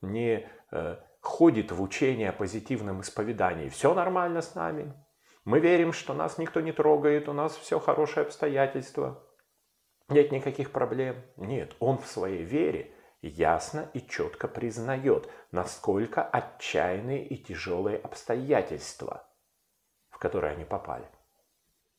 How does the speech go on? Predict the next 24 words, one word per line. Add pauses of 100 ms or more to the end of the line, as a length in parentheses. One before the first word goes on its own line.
(460)
Апостол
Павел
даже
говорит, (520)
а,
о
том,
что (160)
мы
не
надеялись
остаться
в
живых,
но, (840)
имея
в
себе
приговор
смерти, (1200)
укрепились
упованием
на
Бога,